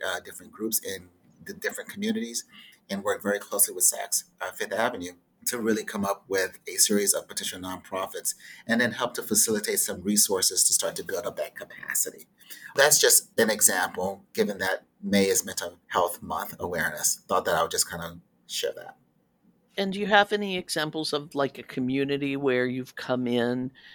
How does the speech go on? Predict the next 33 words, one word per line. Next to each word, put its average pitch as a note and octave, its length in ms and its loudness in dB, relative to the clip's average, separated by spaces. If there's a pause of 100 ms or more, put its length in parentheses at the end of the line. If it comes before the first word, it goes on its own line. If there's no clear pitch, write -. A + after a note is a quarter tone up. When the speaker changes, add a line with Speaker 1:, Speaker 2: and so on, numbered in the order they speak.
(220)
Speaker 2:
and B2+ 300 -2
changed B2 880 -4 (100)
the, B2+ 540 -2
um, A2+ 460 0 (220)
equation C3+ 800 0
when B2 120 -4
it - 100 -4
comes A#2 280 -4
to A#2+ 80 -4
health? - 420 -6 (560)
Speaker 1:
So B2 240 10
we D#3+ 180 2
are C#3+ 160 8
in G2+ 120 4
several A#2 280 6
different A2 240 0
communities G2 440 -2
currently, G2 440 0
Detroit, G2 720 4 (400)
Indianapolis, F#2+ 920 4 (280)
Cleveland, G2 680 0 (500)
Atlanta, G2 680 4 (280)
L F2 260 6
A, G2 300 4 (380)
uh, F#2+ 180 4
doing G#2+ 240 4
a F#2+ 60 2
lot G2+ 160 4
of F#2+ 100 -2
work, G2 220 4
particularly G2 460 -2
looking F#2+ 300 0
at, F2 240 0